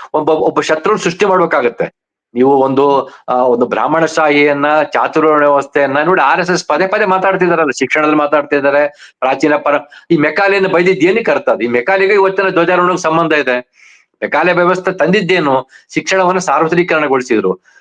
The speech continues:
ಶಿಕ್ಷಣವನ್ನು ಸಾರ್ವತ್ರಿಕಗೊಳಿಸುವ ಅರ್ಥ ಏನು? ವಿಜ್ಞಾನವನ್ನು ಕೂಡ ಕಲ್ತ್ಕೊಳ್ರಪ್ಪ ನೀವು, ಸಮಾಜವನ್ನು ಕಲ್ತ್ಕೊಳ್ರಿ ಅನ್ನೋದು ಅರ್ಥ ಆಗಿತ್ತು. ಯಾರು ಕಲ್ತ್ಕೋಬೇಕಾಗಿತ್ತು? ಬ್ರಾಹ್ಮಣರು ಮಾತ್ರ, ಎಲ್ಲಾ ಜಾತಿಯವರು ಕಲ್ತ್ಕೊಳ್ರಪ್ಪ ಎನ್ನುವಂತ ಶಿಕ್ಷಣ ಸಾರ್ವತ್ರಿಕರಣ ಆಗಿತ್ತು ಮೆಕಾಲೆ.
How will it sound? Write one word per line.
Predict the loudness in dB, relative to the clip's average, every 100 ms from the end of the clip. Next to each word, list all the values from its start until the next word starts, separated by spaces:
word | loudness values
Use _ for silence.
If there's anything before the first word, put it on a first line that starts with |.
| _
ಶಿಕ್ಷಣವನ್ನು | -6 -2 0 0
ಸಾರ್ವತ್ರಿಕಗೊಳಿಸುವ | 0 0 0 0 2 2 2 2
ಅರ್ಥ | 0 -2
ಏನು? | -2 0 0 -2 -6 _ -4
ವಿಜ್ಞಾನವನ್ನು | -2 0 0 2 0 0
ಕೂಡ | 0 0
ಕಲ್ತ್ಕೊಳ್ರಪ್ಪ | -2 -2 0 0 0 0
ನೀವು, | 0 2 2 2 -2 _
ಸಮಾಜವನ್ನು | -6 -2 0 2 2 2
ಕಲ್ತ್ಕೊಳ್ರಿ | 0 -2 -2 0 0
ಅನ್ನೋದು | 0 0
ಅರ್ಥ | -2 -2
ಆಗಿತ್ತು. | -2 -4 -6 -10 _ _ -2
ಯಾರು | 0 2
ಕಲ್ತ್ಕೋಬೇಕಾಗಿತ್ತು? | 0 0 0 0 0 -2 0 0 0
ಬ್ರಾಹ್ಮಣರು | 0 0 0 0 0
ಮಾತ್ರ, | -2 -4 -8 _ _ -4 0
ಎಲ್ಲಾ | 0 0 0
ಜಾತಿಯವರು | 0 0 -2 _ _ _ -8 -4
ಕಲ್ತ್ಕೊಳ್ರಪ್ಪ | -4 -4 -2 -2 -2 -2
ಎನ್ನುವಂತ | -2 -2 -2
ಶಿಕ್ಷಣ | -4 -4 -4
ಸಾರ್ವತ್ರಿಕರಣ | -2 0 0 -2 -2 -2 -2
ಆಗಿತ್ತು | -2 -6 -8 -10 _ -20 -8
ಮೆಕಾಲೆ. | -4 0 0 0 -2 _